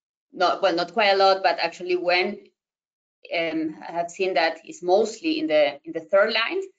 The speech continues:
So I'm not, um, I'm not that surprised about, about the answer,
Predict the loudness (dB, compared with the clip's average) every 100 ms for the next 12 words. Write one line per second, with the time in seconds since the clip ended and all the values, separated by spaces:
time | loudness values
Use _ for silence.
0 | _ _ _ _ 0 2 2 4 2 0
1 | -2 2 4 2 -2 -6 -2 -2 2 2
2 | 0 -2 _ _ -6 -2 2 2 0 -4
3 | 2 2 0 -4 -2 -2 0 -2 -2 -4
4 | -2 0 0